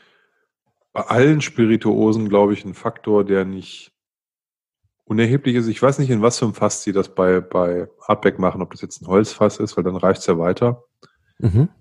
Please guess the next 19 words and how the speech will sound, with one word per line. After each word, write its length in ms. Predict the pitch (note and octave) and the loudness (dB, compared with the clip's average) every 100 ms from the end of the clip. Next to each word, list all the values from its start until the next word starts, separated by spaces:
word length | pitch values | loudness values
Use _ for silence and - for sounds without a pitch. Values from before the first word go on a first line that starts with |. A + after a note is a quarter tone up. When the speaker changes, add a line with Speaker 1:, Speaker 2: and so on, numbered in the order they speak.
| _ _ _ _ _ | _ _ _ _ _
Speaker 1:
Aber 220 | G2+ F#2+ | 0 2
die, 320 | F#2+ G2 F#2 | 2 0 0
dieses, 480 | F#2 F#2+ F2+ E2+ - | 0 -4 -4 -6 -10
dieses 440 | - F2 F2 E2+ F2+ | -14 -16 -16 -6 0
Wetting 480 | A#2 B2+ C3 B2 | 0 4 2 2
oder 160 | A2+ G2 | 2 2
dieses 320 | F2+ F2 F2+ | 0 -8 -12
Verheiraten 920 | - F2+ E2+ G2 A#2 A#2 A2+ A2+ A#2 | -10 -10 -2 2 2 4 2 2 -2
oder 140 | G2 F2 | -6 -6
dieses 320 | F2 E2+ - | -8 -12 -6
Nachreifen 760 | F#2 A2+ - G2+ G#2 - F#2+ | -2 -2 -2 0 0 -2 -12
in 500 | - G#2 G2 F#2+ F#2 _ _ _ _ _ _ | -10 -8 -8 -10 -14 _ _ _ _ _ _
Glasbehältern, 1000 | F2 F2+ G#2+ - A2 G2 G2 G2+ G#2+ G2 | -4 0 0 0 0 2 4 2 0 -4
in 140 | - - | -6 -14
Stahltanks, 920 | - F#2+ G2 G2+ G2+ F#2+ F#2+ F#2 - | -4 0 2 0 -2 -4 -4 -8 -12
in 440 | G2 F2+ F2+ F2+ | -12 -10 -12 -8
was 200 | G2+ - | -4 -2
auch 120 | A#2 | -4
immer. 360 | G2+ G#2 C#3 | -4 -6 -6